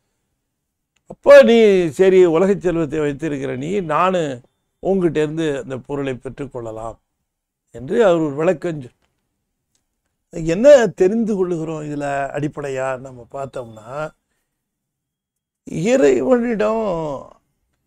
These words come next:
இந்த அந்நியமின்மை என்று சொல்லக்கூடிய ஒரு உணர்வை நாம பெருக்கிக் கொள்ள வேண்டும். இந்த அந்நியமின்மை என்று சொல்லக்கூடியது தான் அத்தன். அதைத்தான் வந்து,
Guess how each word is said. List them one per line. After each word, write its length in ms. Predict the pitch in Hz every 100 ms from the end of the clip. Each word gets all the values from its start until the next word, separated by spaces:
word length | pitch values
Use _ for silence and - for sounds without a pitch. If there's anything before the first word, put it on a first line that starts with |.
| _ -
இந்த 360 | 143 156 139
அந்நியமின்மை 840 | 117 147 233 277 269 220 196 190 185
என்று 240 | 175 156
சொல்லக்கூடிய 640 | 151 139 147 127 135 123 123
ஒரு 280 | 117 110 110
உணர்வை 760 | 151 202 147 143 226 175 131 _ _ _ _ _ -
நாம 640 | 131 127 135 120 131 123 _ _ _ -
பெருக்கிக் 380 | 123 123 123
கொள்ள 280 | - _ 117
வேண்டும். 100 | 113 107 _ _ _ _ _ _ _ _ _ _ _ _ _ _ _ _ _ -
இந்த 180 | 180 165
அந்நியமின்மை 840 | 151 220 240 226 226 214 220 220
என்று 480 | 202 196 190 185 175
சொல்லக்கூடியது 720 | 165 180 170 160 156 151 139 143
தான் 220 | 165 233
அத்தன். 320 | 147 - 175 - _ _
அதைத்தான் 960 | _ - - 135 - - 202 247 208 185
வந்து, 540 | 175 180 196 170 180